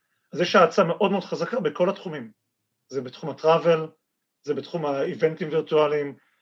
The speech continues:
זה בתחום של משלוחים, זה בתחום של, אה, אמ, כל הטרנספורטיישן. הרבה חברות באופן הזוי בעולם הטראבל, שאין להם כרגע ביזנס, מנצלות ההזדמנות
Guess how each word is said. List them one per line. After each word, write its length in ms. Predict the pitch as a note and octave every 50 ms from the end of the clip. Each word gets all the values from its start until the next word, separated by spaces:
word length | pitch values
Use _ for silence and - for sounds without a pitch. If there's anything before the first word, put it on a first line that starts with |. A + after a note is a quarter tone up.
| _ _ _
זה 140 | - C#3 C#3+
בתחום 320 | C#3 D3 - - F3+ E3+
של 180 | - - F3 C#3+
משלוחים, 600 | C3 - - C#3+ D3 - F3 E3+ D#3+ D#3 D3+ - _ _ _ _ _ _ _
זה 100 | - D#3
בתחום 340 | C3 C3+ - - F3 E3+ E3
של, 360 | D#3 - F3 D#3+ D3 D3 D3 - -
אה, 320 | C#3 C#3 C3+ C#3 C3+ C#3 C#3+ -
אמ, 480 | C#3 C3 C3 C3 B2+ B2+ C3+ C3+ B2+ - _ _ _ _ _ _ _
כל 140 | - D#3+ D#3+
הטרנספורטיישן. 920 | D#3+ D#3+ D#3 C3+ - - C#3 - F#3 F3+ F3+ E3+ - - E3+ D#3+ D3+ D3 C#3+ - _ _ _ _ _ _ _ -
הרבה 180 | D3 C#3 E3+ F3+
חברות 560 | - G3 D#3+ F3+ D#3+ F#3 G#3 G#3 - - _ _ _ _ - -
באופן 460 | - - - - E3+ F3 - G3 F3
הזוי 240 | D#3 B2+ E3+ G3+ G3
בעולם 500 | C#3+ E3 D#3 D3+ C#3+ D3 D#3+ F#3 F#3+ G3
הטראבל, 920 | F#3 F3 E3+ D#3+ D#3 D3+ - - - G3 G3+ G#3+ F#3 F3 D#3 D#3 F#3 A3 G#3+ - - _ _ _ _ _ _ _ _
שאין 200 | - - F#3 F#3+
להם 100 | G#3+ G#3+
כרגע 220 | G#3 G3+ F3+ -
ביזנס, 440 | D#3 C3 A#3 C4+ - A#3+ B3 G3 E3+
מנצלות 400 | F3+ F3 E3+ E3 - A3+ A3 A3
ההזדמנות 640 | B3 G3+ D#3+ C#3+ E3+ E3+ A3 C#4+ C#4+ C#4+ - -